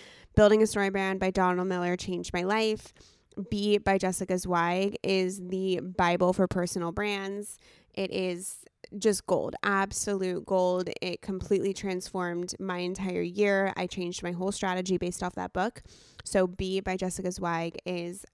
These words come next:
absolutely incredible. As far as self-help books go, I love Girl Wash Your Face by Rachel Hollis, You're a Badass by Jen Sincero,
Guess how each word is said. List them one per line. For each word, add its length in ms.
absolutely 680
incredible. 680
As 200
far 220
as 140
self-help 600
books 400
go, 580
I 140
love 240
Girl 180
Wash 220
Your 100
Face 640
by 100
Rachel 340
Hollis, 720
You're 340
a 60
Badass 600
by 140
Jen 280
Sincero, 1120